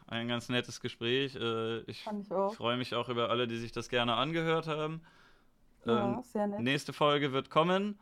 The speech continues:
Speaker 1: Äh, bald ist eine Folge mit, ähm, mit, äh, Dragolina und Pappnase Schnurrbartbrille über Gaming.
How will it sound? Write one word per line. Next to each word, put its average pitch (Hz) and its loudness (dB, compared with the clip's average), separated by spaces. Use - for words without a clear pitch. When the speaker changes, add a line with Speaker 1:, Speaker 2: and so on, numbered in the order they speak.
Speaker 1:
Äh, 131 8
bald 143 10
ist - 2
eine 151 8
Folge 160 4
mit, 143 -2
ähm, 120 -2
mit, 117 0
äh, 113 2
Dragolina 147 6
und 196 -2
Pappnase 165 0
Schnurrbartbrille 160 2
über 135 4
Gaming. 147 2